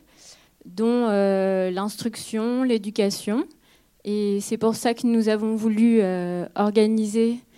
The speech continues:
cette séance, euh, de projection, euh, du documentaire Alphabet d'Erwin, euh, Wagenhofer, euh, que nous allons découvrir avec vous, euh, ce soir.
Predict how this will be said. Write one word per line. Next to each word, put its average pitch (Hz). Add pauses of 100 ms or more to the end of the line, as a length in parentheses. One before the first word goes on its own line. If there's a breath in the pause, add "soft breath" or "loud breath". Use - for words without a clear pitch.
(320 soft breath)
cette 202
séance, 220
euh, 185 (280)
de 190
projection, 220 (800 loud breath)
euh, 190
du 190
documentaire 214
Alphabet 214 (300 loud breath)
d'Erwin, 220
euh, 190
Wagenhofer, 208 (1160 soft breath)
euh, 196
que 196
nous 202
allons 202
découvrir 240
avec 208
vous, 220
euh, 185
ce 180
soir. 180